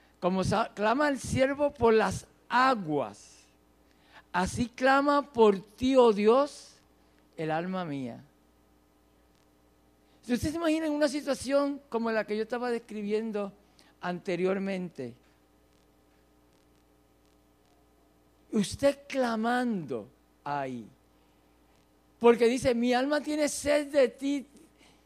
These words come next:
sed de, de, del Dios vivo". Y, y dice después, y la gente me dice, me grita,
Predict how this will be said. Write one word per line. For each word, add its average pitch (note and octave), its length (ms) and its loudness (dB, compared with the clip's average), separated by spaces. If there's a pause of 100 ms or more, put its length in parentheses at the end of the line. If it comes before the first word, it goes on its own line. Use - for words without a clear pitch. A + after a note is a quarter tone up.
(160)
sed C4 360 2
de, C#4 160 6
de, B3+ 300 0 (100)
del G#3+ 280 0
Dios A#3 420 4
vivo". G#3+ 540 -2 (1200)
Y, B3 320 0
y A#3 60 2
dice C#4+ 340 2
después, C4+ 440 4 (1700)
y C4 140 2
la B3 140 4
gente D#4 380 0
me D#4+ 180 2
dice, C4+ 680 0
me A#3 200 0
grita, C4+ 680 2